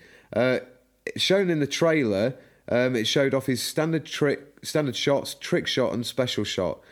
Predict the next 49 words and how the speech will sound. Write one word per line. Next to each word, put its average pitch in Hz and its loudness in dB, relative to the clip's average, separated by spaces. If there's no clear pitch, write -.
and 113 -2
also 143 2
confirms 120 0
exactly 110 0
how 117 0
you 135 0
can 131 -6
get 104 0
your 92 -2
hands 107 -2
on 104 -2
the 98 -4
character 104 -2
for - -8
yourself. 95 -2
Um, 110 0
an 117 0
in-game 156 0
tournament 143 0
is 104 -2
now 120 2
live 120 2
for - -6
the 101 0
duration 110 0
of 110 -4
July, 101 0
as 98 -4
with 104 2
every 104 4
other 110 0
month, 101 -2
which - -2
will 113 2
give 127 0
you 151 4
the 139 0
chance 107 0
to 110 0
obtain 107 0
Dry 113 2
Bowser 107 0
early, 98 0
um, 101 0
which 104 0
is 107 -2
usually 113 2
the 92 -2
case. 98 -2